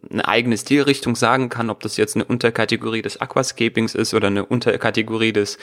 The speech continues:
der Biotop-Aquaristik. Das ist irgendwo was dazwischen, würde ich mal behaupten. Hierbei spielen, sag ich mal, diese ästhetischen, äh, Gesichtspunkte und die, ja, die Anforderungen der Fische, sag ich mal, oder wie es in der Natur bei diesen Fischen aussieht,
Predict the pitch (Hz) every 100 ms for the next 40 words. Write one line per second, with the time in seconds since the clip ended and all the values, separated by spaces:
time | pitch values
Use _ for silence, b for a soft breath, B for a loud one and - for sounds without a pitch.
0 | B B - 104 104 101 139 139 123 117
1 | 117 117 - 104 101 - 110 - - -
2 | 131 143 131 120 - - 143 160 107 104
3 | 101 101 104 98 101 - 120 B B B
4 | B - - 127 175 165 175 180 B -
5 | - - 143 170 156 143 143 - 139 131
6 | 127 - - - 131 160 151 - 139 113
7 | 113 113 - - - - 147 143 147 143
8 | - 117 117 - - 117 110 110 110 _
9 | - 113 131 - 120 - 123 - 131 123
10 | 120 110 - 139 - 127 117 117 117 90
11 | 90 113 - 135 123 110 - 143 135 120
12 | 120 - 131 120 92 113 139 131